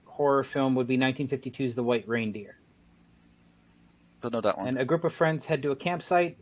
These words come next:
Speaker 1: that saw a quadruple killing over a half century prior, a killing that has never been solved. But while they're hoping to find the truth, it might just come at the cost of their own lives.
Speaker 2: Mm-hmm.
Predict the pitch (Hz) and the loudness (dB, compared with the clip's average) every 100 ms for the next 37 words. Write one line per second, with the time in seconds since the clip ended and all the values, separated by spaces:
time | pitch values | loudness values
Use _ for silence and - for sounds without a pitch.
0 | _ 120 135 - - 147 139 127 135 - | _ 0 0 -2 -4 2 2 2 0 2
1 | 131 123 156 151 - 170 170 139 127 123 | 0 0 -2 -2 2 2 2 2 2 2
2 | 139 - 139 135 123 - 156 170 175 123 | 0 0 -2 0 0 4 4 4 2 -2
3 | 160 147 143 127 127 127 127 127 - 208 | -2 0 0 -2 -2 -2 -2 -2 4 6
4 | 123 120 - - - - - - - - | 6 0 -8 -20 -20 -20 -20 -20 -20 -20
5 | - 147 147 143 143 131 165 170 151 143 | -6 0 4 6 4 4 4 4 -2 -4
6 | - - 160 160 135 135 - - 233 165 | -2 2 4 2 0 -2 -4 2 8 8
7 | 139 135 - _ _ - - - - 135 | 8 0 -8 _ _ -20 -20 -20 -4 -2
8 | 135 139 156 - 151 147 - - 147 143 | 2 2 2 2 0 0 -4 -4 0 0
9 | 131 131 131 139 127 135 123 120 113 - | -2 -4 -2 0 0 0 0 0 -2 -6
10 | - - - _ _ _ _ _ - 120 | -14 -20 -20 _ _ _ _ _ -18 -16
11 | 113 | -14